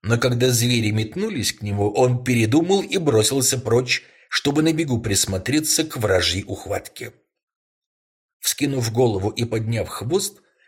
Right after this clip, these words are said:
он несся в сторону и повел волков прочь от табуна. Они считали его уже своей жертвой. Но чем дальше шла гонка, тем яснее им становилось, что у жеребца остались еще в запасе немалые силы.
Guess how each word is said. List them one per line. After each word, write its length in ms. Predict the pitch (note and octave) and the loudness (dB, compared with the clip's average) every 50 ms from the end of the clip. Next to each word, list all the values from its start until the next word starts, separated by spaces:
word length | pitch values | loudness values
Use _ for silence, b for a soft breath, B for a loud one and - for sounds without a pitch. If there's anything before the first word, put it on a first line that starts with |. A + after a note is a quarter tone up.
| b b | b b
он 240 | - G2 A2 A#2 B2+ | 0 0 2 2 2
несся 380 | C#3 C#3+ C3 - - - C#3+ C#3 | 0 0 0 0 0 0 0 0
в 80 | - | 0
сторону 680 | - - - - - C#3+ E3 F3 E3+ E3 E3+ F3 E3+ - _ _ - | 0 0 0 2 2 4 4 4 2 0 -2 -4 -6 -8 _ _ -8
и 80 | D#3+ | -6
повел 400 | - - D#3+ D#3 B2 B2 C#3+ C3 | -2 0 0 2 2 4 2 2
волков 560 | G#2+ F#2 G2+ - - - - D#3 D#3 - - | 2 2 0 0 0 0 0 0 0 -2 -6
прочь 340 | - - G2+ G2+ G2 - - - | -4 -2 -2 -2 -2 -4 -6 -8
от 160 | F#2+ - - | -10 -10 -10
табуна. 460 | - G#2+ F#2+ G2 F#2+ F2+ E2+ - - - _ _ _ _ _ _ _ _ _ _ _ _ _ _ _ _ _ _ _ _ _ - | -10 -8 -6 -6 -6 -6 -6 -8 -10 -14 _ _ _ _ _ _ _ _ _ _ _ _ _ _ _ _ _ _ _ _ _ -4
Они 280 | - G#2+ C3+ D#3+ F3+ | -2 -2 0 0 0
считали 540 | E3+ - - - E3+ D#3+ - D#3+ D#3 D3 D3+ | 0 2 2 2 0 0 2 2 2 4 4
его 240 | D#3 D3 C3+ D3+ D#3 | 2 2 4 4 4
уже 180 | D3+ C3+ D3 C#3+ | 4 4 2 2
своей 400 | - - C3 C#3+ D3 D3+ D3+ D3 | 0 0 0 0 0 0 0 0
жертвой. 720 | C3 B2+ C3 B2 G#2 - - - - - - - - - _ _ _ _ _ _ _ _ _ _ _ _ _ _ | 0 0 0 0 -2 -2 -6 -10 -10 -10 -10 -10 -14 -20 _ _ _ _ _ _ _ _ _ _ _ _ _ _
Но 180 | - F#2+ A#2 B2+ | 0 0 2 2
чем 340 | B2 - D3+ D3 C#3+ C#3 | 2 2 2 2 0 2
дальше 460 | A#2+ A#2+ A#2 A2+ G#2+ G2 - - - F#2 | 2 4 4 4 2 0 0 0 0 0
шла 240 | - - - F2 | 0 0 0 -2
гонка, 580 | F2 A#2+ D#3 G3 G#3 F#3 - - E2 E2 D#2+ b b b b b b b b b | -2 0 -2 -2 -2 -4 -6 -8 -10 -10 -10 b b b b b b b b b
тем 280 | - - - C3+ C#3 C3+ | -2 0 0 0 0 0
яснее 680 | B2+ C3+ D#3 C#3 - - - A#2 A#2 B2+ C#3 D3 D#3 D3+ | 2 2 2 2 2 2 2 2 2 2 4 2 2 0
им 280 | D#3 D#3 F3 F3 E3+ | 0 0 2 2 2
становилось, 680 | D#3 - - E3+ E3 E3 D3+ B2 A#2 B2 C3 C#3 D3 C#3 | 2 2 2 2 2 2 2 4 4 4 4 4 4 4
что 260 | - - - - D#3 | 2 0 2 4 4
у 80 | D3+ C#3+ | 4 6
жеребца 540 | C3 C3 D3+ D3 D#3 D#3 - - - G#2+ G#2+ | 4 4 2 2 2 2 0 2 4 4 4
остались 640 | A#2+ B2 - B2 - G#2+ G2+ G2 G2+ A2 - - C3 | 4 4 2 2 2 2 2 2 2 2 2 2 2
еще 220 | A#2+ - - C3 | 2 0 0 0
в 40 | B2 | 0
запасе 520 | B2 C3+ B2 - G2 G2 F#2+ - - A#2 | 0 0 0 0 0 0 0 0 0 0
немалые 580 | A#2 A#2+ A#2+ A2+ G2+ F#2 F#2+ F2+ F#2 F#2 F#2+ F#2+ | 0 0 0 0 0 0 0 0 0 -2 -4 -4
силы. 580 | F#2 - - - F2+ F2+ F2 F2 F2 - - | -6 -6 -6 -6 -6 -8 -10 -10 -12 -14 -18